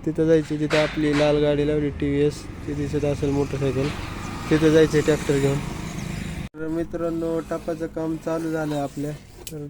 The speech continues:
तुम्ही बघू शकता, हे मामा कारागीर आहेत, ते चालू केले काम त्यांनी. तर आत्ता काय बरोबर वाटणार नाही बघायला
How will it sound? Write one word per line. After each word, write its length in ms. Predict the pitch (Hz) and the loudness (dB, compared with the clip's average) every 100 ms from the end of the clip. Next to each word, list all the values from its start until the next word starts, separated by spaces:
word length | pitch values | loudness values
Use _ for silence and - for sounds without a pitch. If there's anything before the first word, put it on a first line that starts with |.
| - | -8
तुम्ही 200 | 147 147 | -6 -2
बघू 220 | 156 151 | -2 -4
शकता, 400 | - 147 - 160 151 - - - - - - - - - - - - - - - - 147 | -6 -12 -4 -2 -2 -8 -20 -12 -12 -12 -12 -10 -8 -8 -10 -12 -16 -20 -20 -20 -10 -2
हे 280 | 143 143 | 2 4
मामा 540 | 143 143 147 147 143 143 | 4 4 2 2 0 -2
कारागीर 680 | - - 147 147 139 143 | -6 -6 -4 -4 -4 0
आहेत, 120 | 143 156 | 0 -2
ते 440 | - 156 147 147 | -6 -2 2 2
चालू 540 | - - - 160 156 | 0 -10 0 2 2
केले 280 | 151 156 147 | 0 0 -2
काम 220 | 135 139 | -2 -4
त्यांनी. 300 | 135 143 147 143 - - - - - - - - - - - - - - - - - - - - - - - - - - 165 151 | 0 0 0 -2 -10 -16 -20 -20 -18 -18 -18 -16 -16 -16 -16 -16 -14 -14 -14 -16 -16 -16 -16 -14 -14 -14 -14 -12 -12 -12 -8 -4
तर 120 | 156 | -2
आत्ता 360 | 156 - 160 | -2 -4 -4
काय 280 | 151 151 151 | 0 2 2
बरोबर 440 | 147 151 156 156 156 | 2 2 4 4 6
वाटणार 480 | 156 160 165 160 | 4 2 0 0
नाही 260 | 156 147 151 | 0 0 0
बघायला 460 | 139 139 135 135 | 0 2 2 0